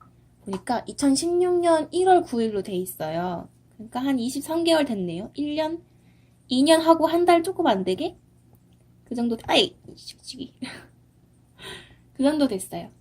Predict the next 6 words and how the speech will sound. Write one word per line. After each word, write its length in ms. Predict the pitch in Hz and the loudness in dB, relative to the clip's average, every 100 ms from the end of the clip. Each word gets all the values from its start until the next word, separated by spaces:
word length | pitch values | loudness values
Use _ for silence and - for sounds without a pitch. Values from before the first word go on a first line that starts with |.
| _ _ _ _ _ _ - | _ _ _ _ _ _ -6
이 80 | 254 | 0
년, 480 | 285 294 294 294 285 - _ - - _ _ | 0 2 0 -2 -6 -14 _ -20 -20 _ _
이 140 | 254 | -2
년 160 | 277 294 | 0 0
가까이 320 | 285 285 269 | 0 2 2
됐는데, 640 | 254 233 226 269 285 208 | 0 -4 -2 -2 -2 -4